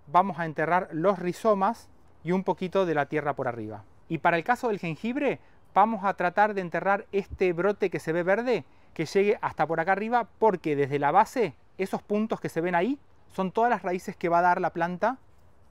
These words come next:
por donde va a sacar el agua con los nutrientes. Importante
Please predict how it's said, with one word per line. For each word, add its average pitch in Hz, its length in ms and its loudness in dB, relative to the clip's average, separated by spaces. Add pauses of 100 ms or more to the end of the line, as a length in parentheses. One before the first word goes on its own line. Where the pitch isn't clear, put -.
(280)
por 196 280 2
donde 165 220 -2
va 165 80 0
a 156 40 -2
sacar 165 440 -2
el 139 160 -2
agua 139 200 0
con 127 120 -10
los 113 80 -8
nutrientes. 107 640 -14 (1900)
Importante 190 720 -2